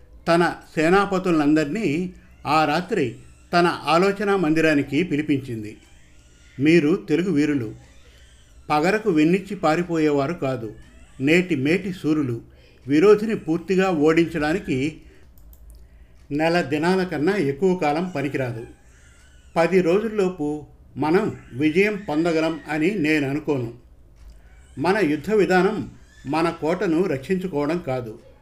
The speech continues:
అని మీరు నిస్సందేహంగా నమ్మండి. శత్రువును సర్వనాశనం చేసి ఓడించడమే మన కర్తవ్యం. అది ఒక్కటే మన ధర్మం. మన కోట బలం అందుకే ఉపయోగపడాలి. ఒక్క నిమిషం కూడా శత్రువునకు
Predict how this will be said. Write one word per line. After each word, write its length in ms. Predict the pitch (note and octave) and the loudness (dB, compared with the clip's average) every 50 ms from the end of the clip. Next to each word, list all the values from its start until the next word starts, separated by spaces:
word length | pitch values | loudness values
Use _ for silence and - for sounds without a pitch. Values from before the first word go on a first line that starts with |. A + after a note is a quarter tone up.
| - - - - - | -20 -20 -16 -6 -2
అని 420 | E3 G#3 A3 E3+ C#3+ D3+ E3+ F3 - - - - - - - | -2 0 2 2 0 0 -2 -4 -8 -12 -20 -20 -20 -8 -2
మీరు 380 | C3+ D#3+ F#3+ G#3 F3+ D3+ B2+ B2 - D3 | 2 4 4 4 4 2 -2 -4 -8 -4
నిస్సందేహంగా 920 | C#3+ D#3 D3+ - - G3 F3+ F#3 F#3+ F#3 F3 D3+ D#3+ D#3 D3+ D3+ F#3 G#3 | -4 -4 -4 -2 -2 0 2 2 4 4 2 2 0 -2 0 0 -2 -2
నమ్మండి. 560 | D#3+ C3 C3 C#3+ D3 C#3+ C3 A#2 G2+ - - - - _ _ - - - - - - - - - | -2 -4 -4 -4 -2 -2 -4 -4 -6 -10 -14 -20 -20 _ _ -20 -20 -20 -20 -20 -20 -20 -10 -2
శత్రువును 520 | F3+ E3+ F3 F3 - A3+ A#3+ B3 B3 A3 F#3 | -2 -2 0 0 0 0 0 0 0 -2 -2
సర్వనాశనం 840 | - - D#3+ D3 E3 F#3 F#3 E3 D3+ D3 D#3+ D#3+ F#3 F3+ F3+ F3+ F3+ | -2 -2 -2 -2 0 0 0 0 0 0 -2 0 2 4 4 4 2
చేసి 400 | E3+ B3+ C#4 - A3 E3 A#2 G2+ - - - - - - - - | 0 -2 -2 -2 -4 -6 -6 -6 -12 -16 -20 -20 -20 -20 -12 -4
ఓడించడమే 680 | B2+ D3 E3 F3+ F#3+ G3 F#3 F#3 G3 E3+ F3 F3+ A3 A#3 | 2 4 4 6 6 4 0 0 -2 -2 0 0 -2 -2
మన 200 | G#3 D#3 C#3+ C#3+ | -2 -4 -4 -4
కర్తవ్యం. 560 | - C#3 C3+ C3+ - D3 C#3 C3+ B2 A2 - - - - - - - - - - - - - | -4 -6 -6 -4 -4 -4 -2 -2 -4 -6 -8 -14 -20 -20 -20 -20 -20 -20 -20 -20 -18 -8 -4
అది 180 | D#3+ E3+ F#3 F#3 | -2 0 0 0
ఒక్కటే 480 | C3+ C#3+ D3+ D3 - F#3+ F#3 A3+ A#3+ | 0 -2 -4 -4 -6 -4 -2 -2 -2
మన 220 | A#3 F3+ D3+ D3 C#3+ | 0 -2 -2 -4 -4
ధర్మం. 460 | B2 - C#3 C#3+ D3 D#3+ D3+ B2+ A2 B2+ - - _ _ _ - - - - - - - - | -6 -6 -4 -4 -2 -2 -2 -4 -6 -10 -18 -20 _ _ _ -20 -20 -20 -20 -20 -20 -10 -6
మన 400 | C3 D3+ D#3+ E3+ F#3 F#3+ D3+ - - - - - | -4 -2 0 2 2 2 0 -2 -8 -14 -12 -4
కోట 240 | D#3 E3 F#3+ F#3+ A3 | -2 -2 -2 -2 -4
బలం 500 | F#3 C3+ C#3 D3 F3 G#3 G3+ C#3 - - - - - - - - | -4 -2 -2 -2 -2 -2 -4 -6 -8 -12 -16 -20 -20 -20 -14 -8
అందుకే 440 | A2+ C#3 D#3+ F3+ F#3+ F#3+ G3 G#3+ A#3+ | -4 -2 -2 -2 0 0 0 0 2
ఉపయోగపడాలి. 840 | A3 D#3+ C#3 C#3+ D#3+ D#3+ D#3+ D#3 - C#3 B2+ B2+ A#2+ A2+ A2 A#2 B2 - - - - - - - - - - _ - - | 2 0 0 2 2 2 2 2 0 -4 -4 -4 -6 -8 -10 -12 -16 -18 -20 -20 -20 -20 -20 -20 -20 -20 -20 _ -10 -4
ఒక్క 320 | C#3+ E3 E3 - - G#3+ | -4 -4 -4 -4 -4 -2
నిమిషం 440 | G#3 F#3 D#3+ F3+ F#3 F#3 A3+ A3 G#3 | 0 2 2 0 0 -2 -4 -6 -4
కూడా 360 | - F#3+ F3 F#3+ G#3+ G#3+ F3+ - | -2 -2 0 0 -2 -2 -2 -4
శత్రువునకు 840 | F3+ D#3 - G3 F#3+ F#3+ F#3+ F#3 E3 - - C3+ C3+ D3 D#3 D3+ | -6 -4 0 2 4 4 4 4 0 -2 -2 -4 -2 -2 -4 -6